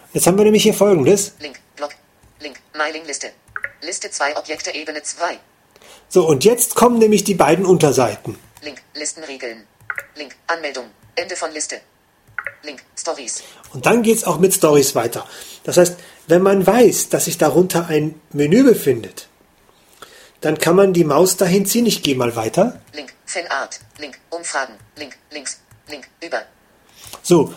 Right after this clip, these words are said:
Speaker 1: bei Über verbirgt sich auch so ein Menü. Ich ziehe da wieder die Maus hin mit Control, Wahl,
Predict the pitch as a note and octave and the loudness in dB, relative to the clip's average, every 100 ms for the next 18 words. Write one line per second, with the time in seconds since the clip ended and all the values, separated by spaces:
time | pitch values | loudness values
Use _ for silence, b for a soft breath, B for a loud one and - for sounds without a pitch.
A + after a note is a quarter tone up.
0 | - C#3+ C#3 A3+ G#3+ F#3+ - C#3 D#3 - | -4 -2 2 4 4 2 0 2 2 0
1 | E3+ - F#3+ - G#3+ C#3 B2 A2+ A2 E3 | -4 0 0 2 2 2 0 -2 0 -2
2 | G#3 - _ _ _ _ _ _ _ _ | -2 -12 _ _ _ _ _ _ _ _
3 | _ _ _ - - _ E3 - - F#3+ | _ _ _ -14 -14 _ -4 -2 0 2
4 | E3 C3+ G#3 D3 A#2+ A2+ A2+ F3+ G3 - | 2 4 2 2 0 0 0 0 0 -4
5 | B B B C#3+ D3 - b b - - | B B B 0 0 -6 b b -10 -4
6 | B2+ - E3 F#3+ C#3+ C3+ E3+ | -4 2 4 4 2 0 0